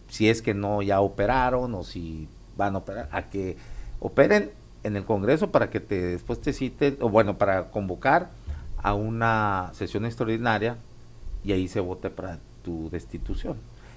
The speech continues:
Eso es algo que a mí, digo, no tengo, obviamente yo no lo estoy asegurando, es, es lo que a mí me está marcando todo este camino, toda esta andanada, este, mediática, este,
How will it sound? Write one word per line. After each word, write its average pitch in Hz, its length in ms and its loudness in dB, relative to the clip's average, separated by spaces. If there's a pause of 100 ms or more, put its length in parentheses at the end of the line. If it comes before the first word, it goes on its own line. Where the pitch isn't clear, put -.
(140)
Eso 156 300 8
es - 320 0 (720)
algo 127 400 0
que 117 100 -2
a 95 40 2
mí, 113 240 -2
digo, 135 240 10
no 143 160 6
tengo, 156 340 6
obviamente 151 440 4
yo 143 100 4
no 151 100 2
lo 156 100 4
estoy 143 200 4
asegurando, 113 760 0 (200)
es, 107 340 -2
es 117 200 2
lo 151 280 6
que 107 320 0 (380)
a 107 160 8
mí 127 300 2
me 196 120 -2
está 110 220 -2
marcando 107 540 -2
todo 107 200 0
este 110 220 -2
camino, 131 360 2
toda 139 280 10
esta 147 180 2
andanada, 123 720 2 (300)
este, 101 380 2
mediática, 117 840 2 (580)
este, 95 880 2